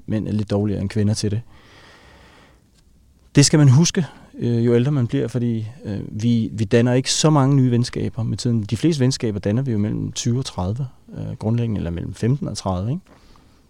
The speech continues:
Gælder om at holde godt fast på dem, og så gælder det om at finde sig en, <laughs> en ordentlig partner, som man ved har ens ryg. Øh, så de, de nære relationer betyder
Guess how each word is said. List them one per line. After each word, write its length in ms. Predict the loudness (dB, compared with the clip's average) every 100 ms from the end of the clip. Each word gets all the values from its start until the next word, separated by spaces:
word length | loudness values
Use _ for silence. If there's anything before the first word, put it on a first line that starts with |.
| _ _
Gælder 140 | 4 6
om 100 | 4
at 40 |
holde 120 | 4
godt 140 | 2 2
fast 240 | 0 0
på 80 | -2
dem, 220 | -2 -2 -6
og 120 | -4
så 80 | 0
gælder 180 | 2
det 100 | 2
om 80 | 0
at 60 | 0
finde 200 | 0 0
sig 140 | 2
en, 60 | 0 0
<laughs> 120 | -2
en 60 | 0
ordentlig 320 | 0 0 0
partner, 380 | 0 0 0 -6 -8 -20 -20 -20 -20 -20 -6
som 180 | 0
man 160 | 4 4
ved 140 | 4
har 120 | 4 2
ens 220 | -2 -2
ryg. 180 | -4 -6 -16 -20 _ _ -20 -20 -20 _ _
Øh, 360 | -4 -2 -2 -4 -8 -14 -20 _ _ _ -20 -20 -20 -6
så 180 | -2 0
de, 120 | 0
de 220 | 0 4
nære 500 | 6 8 8 6 4
relationer 560 | 2 0 0 0 -2 -4
betyder 400 | -6 -4 -4